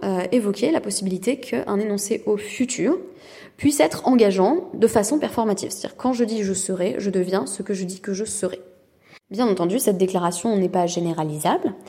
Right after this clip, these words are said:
mais applicable uniquement dans le contexte des vœux où avoir envie d'être, c'est déjà être. Enfin, nous avions évoqué la possibilité que, en décrivant les caractéristiques du nazir, on puisse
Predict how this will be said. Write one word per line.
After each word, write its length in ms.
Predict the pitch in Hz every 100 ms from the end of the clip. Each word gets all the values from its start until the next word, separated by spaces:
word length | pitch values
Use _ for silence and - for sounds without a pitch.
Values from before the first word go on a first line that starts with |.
| - - - -
mais 260 | 220 311 -
applicable 500 | 233 - 240 247 240
uniquement 420 | 208 190 190 233
dans 120 | 294 196
le 100 | 185
contexte 420 | 185 247 247 220
des 220 | 185 175
vœux 320 | 170 196 311
où 140 | 254 269
avoir 360 | 269 262 294 262
envie 180 | 208 190
d'être, 280 | 214 - -
c'est 220 | - 254
déjà 280 | 226 202 185
être. 300 | - - - - - - - - - -
Enfin, 360 | 170 160 - - 294
nous 180 | 196
avions 260 | 185 185 247
évoqué 300 | 196 170 233
la 120 | 254
possibilité 560 | - 175 180 147 151 269
que, 100 | 269 -
en 100 | 175
décrivant 680 | 180 277 294 285 240 240 -
les 140 | 175
caractéristiques 680 | 175 165 170 175 160 - 175
du 140 | 160
nazir, 400 | 160 170 170 320 415 - - - - - -
on 120 | 247
puisse 640 | 240 - 285 - - -